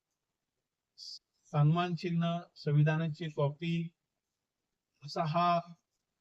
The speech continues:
पुरस्काराचं स्वरूप. आणि गेले अनेक वर्ष आंबेडकरी चळवळ आम्ही कार्यकर्ते सातत्याने हा प्रयत्न करत आलेलो आहोत. शेड्यूल कास्ट मध्ये, शेड्यूल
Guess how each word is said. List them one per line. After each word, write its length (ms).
पुरस्काराचं 680
स्वरूप. 480
आणि 100
गेले 260
अनेक 400
वर्ष 320
आंबेडकरी 920
चळवळ 480
आम्ही 220
कार्यकर्ते 540
सातत्याने 680
हा 180
प्रयत्न 520
करत 180
आलेलो 280
आहोत. 140
शेड्यूल 360
कास्ट 400
मध्ये, 360
शेड्यूल 260